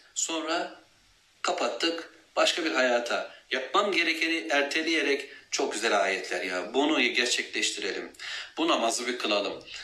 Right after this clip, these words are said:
Bu kulluğu bir gerçekleştirelim. Bu ayetleri bir tefsirine bakalım falan dedik. Sonra zaman geçti, atladık ve o hassasiyet, o inceliş,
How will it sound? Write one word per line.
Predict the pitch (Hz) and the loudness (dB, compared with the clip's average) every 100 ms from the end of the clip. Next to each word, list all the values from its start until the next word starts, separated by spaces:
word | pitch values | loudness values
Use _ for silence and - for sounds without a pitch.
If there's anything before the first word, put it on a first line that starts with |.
| - | -4
Bu | 143 | -2
kulluğu | 143 135 123 139 | 0 0 2 2
bir | 131 | 2
gerçekleştirelim. | 120 120 123 110 110 104 101 95 101 | 2 2 0 0 -2 -2 -2 -2 2
Bu | 147 | 4
ayetleri | 131 123 120 123 123 | 6 4 2 0 0
bir | 123 123 | -2 -2
tefsirine | 123 - 135 120 | -4 -4 -4 -2
bakalım | 113 - 120 117 | 0 2 0 2
falan | 143 160 | 2 4
dedik. | 160 160 - - - - - | 4 2 -2 -6 -14 -14 -8
Sonra | - 214 208 196 - - - - | -4 -2 0 0 0 -6 -18 -12
zaman | 170 151 180 202 170 147 | -4 0 2 2 0 0
geçti, | 147 - - 165 | 2 2 0 0
atladık | 156 156 175 175 202 202 - - - - | 0 0 0 2 0 -2 -10 -16 -20 -14
ve | 110 143 160 160 - - | 0 2 4 2 -4 -2
o | 165 165 165 - | 2 2 0 -6
hassasiyet, | - 131 - 139 131 - 135 139 - - | -6 -4 -2 -2 -2 -4 -6 -8 -12 -2
o | 160 160 | -2 0
inceliş, | 156 147 131 127 160 - - - | 0 0 -2 0 2 2 0 -14